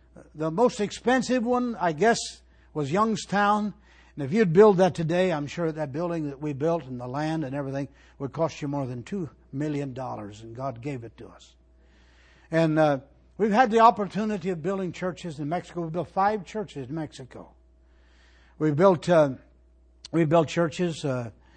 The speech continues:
uh, in the Philippines, eleven churches in the Philippines. And we've had the privilege of starting a lot of churches.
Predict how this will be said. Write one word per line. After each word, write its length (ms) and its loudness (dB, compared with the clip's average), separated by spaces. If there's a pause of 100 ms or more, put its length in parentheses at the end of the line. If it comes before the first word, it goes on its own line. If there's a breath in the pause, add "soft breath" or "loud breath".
(280 soft breath)
uh, 260 -10 (140)
in 80 -14
the 60 -14
Philippines, 640 2
eleven 500 -2
churches 520 -6
in 60 -6
the 40 -6
Philippines. 760 -8 (760 soft breath)
And 140 -4
we've 140 2
had 160 6
the 100 0
privilege 480 0
of 120 -6
starting 500 0
a 60 -4
lot 220 -4
of 100 -12
churches. 600 -10